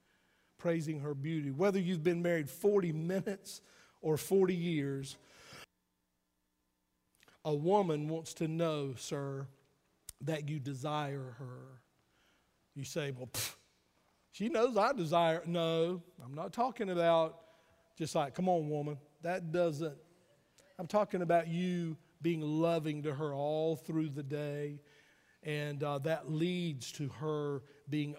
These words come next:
open to you sexually and vulnerable. She wants to feel special.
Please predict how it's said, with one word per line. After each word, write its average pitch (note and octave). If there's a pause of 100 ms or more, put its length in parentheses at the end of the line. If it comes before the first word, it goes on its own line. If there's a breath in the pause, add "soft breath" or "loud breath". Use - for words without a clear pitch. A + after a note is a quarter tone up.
open C#3+
to E3
you C#3
sexually D3
and C3+
vulnerable. C#3+ (380 soft breath)
She -
wants D#3
to D3
feel D#3+
special. D3